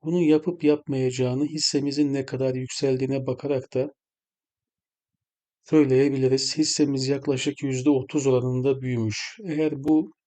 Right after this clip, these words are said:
büyüme oranını çok görüyorsak hissemiz bir miktar düzeltme yapabilir diyebiliriz. Bu düzeltmeyi de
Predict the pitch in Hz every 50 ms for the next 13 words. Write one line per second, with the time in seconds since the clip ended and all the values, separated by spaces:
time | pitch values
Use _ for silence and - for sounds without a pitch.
0 | _ _ - 143 143 143 143 147 151 151 151 143 135 135 135 135 135 135 135 123
1 | 101 - _ _ _ _ _ _ _ - - - 160 156 160 - - 151 131 127
2 | 131 139 139 131 131 - - 123 131 135 - - _ _ _ _ _ _ _ _
3 | _ _ _ _ _ - 165 143 - - - 147 127 127 131 135 - - - -
4 | 143 131 131 131 131 127 123 - - - 135 135 135 131 - - - 131 127 135
5 | 127 123 - - 131 127 127 127 131 120 120 127 123 123 131 127 135 143 139 -
6 | - _ _ _ _ - 143 131 131 131 131 131 123 123 123 120 113 - - -
7 | - _ _ _ _ _ _ _ _ _ _ _ _ _ _ _ _ _ _ _
8 | _ - 196 160 147 143 135 143 151 143 139 - 147 143 143 147 151 147 131 135
9 | 135 156 -